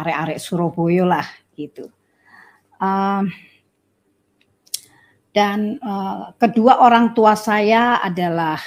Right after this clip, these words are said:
eh, dari Muslim. Saya dilahirkan dari kedua orang tua yang, eh, Muslim. Keluarga saya semua, eh, tujuh-tujuhnya, eh, juga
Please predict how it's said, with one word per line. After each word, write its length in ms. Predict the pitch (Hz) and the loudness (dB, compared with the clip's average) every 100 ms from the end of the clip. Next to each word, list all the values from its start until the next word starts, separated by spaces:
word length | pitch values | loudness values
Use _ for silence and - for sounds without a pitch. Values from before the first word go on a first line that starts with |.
| - - | -16 -16
eh, 400 | - 156 147 - - _ | -10 -10 -10 -12 -18 _
dari 300 | - 160 156 151 | -12 -8 -4 -4
Muslim. 800 | 165 165 - 190 202 247 320 370 _ | -4 -6 0 2 4 4 2 -4 _
Saya 220 | - 202 | -2 2
dilahirkan 640 | 220 190 175 190 180 208 214 | 2 2 2 0 0 2 2
dari 160 | 175 | 0
kedua 400 | 175 180 190 202 | -4 -2 4 4
orang 320 | 180 170 170 160 | 4 0 -2 -4
tua 380 | 170 170 175 | -4 -2 -2
yang, 320 | 165 143 139 127 - | -4 -6 -10 -12 -14
eh, 140 | 151 | -10
Muslim. 600 | 160 175 - 196 220 262 370 _ _ _ _ _ _ _ | -6 -6 -2 0 2 0 -2 _ _ _ _ _ _ _
Keluarga 440 | 202 196 196 180 196 | -4 0 0 0 -2
saya 460 | 190 196 202 202 | 0 0 2 2
semua, 540 | 208 196 180 185 190 180 _ _ _ _ - | 0 -2 0 0 -2 -6 _ _ _ _ -10
eh, 100 | 185 - | -10 -4
tujuh-tujuhnya, 1120 | - 254 247 226 214 - 185 175 180 180 180 180 - _ _ _ _ - | 2 4 4 4 2 2 0 2 0 -2 -2 -6 -14 _ _ _ _ -6
eh, 360 | 156 156 160 - - _ _ _ _ | -4 -4 -6 -12 -18 _ _ _ _
juga 560 | - 185 185 175 160 - | -4 0 2 2 2 -6